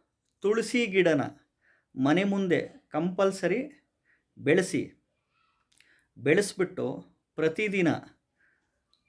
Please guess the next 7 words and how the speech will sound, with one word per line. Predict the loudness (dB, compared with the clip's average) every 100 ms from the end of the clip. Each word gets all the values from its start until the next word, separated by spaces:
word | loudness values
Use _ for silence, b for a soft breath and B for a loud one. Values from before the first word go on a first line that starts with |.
| -4
"ಓಂ | 2 4 6 6 4 0 -10 -8
ರೀಂ | 0 2 2 -2 -2 -4 -6 -10
ಶ್ರೀಂ | -8 -2 0 2 2 2 0 -6 _
ಸರ್ವ | -16 0 4 4 4 4 4 2 -2 -8
ಧನ | 0 2 4 4
ವಶೀಕರಣ, | 2 0 -2 -6 -2 0 2 2 2 4 2 0 -2 -8 _ _ _ _ -6
ಓಂ | 0 4 6 6 4 2 -4 -14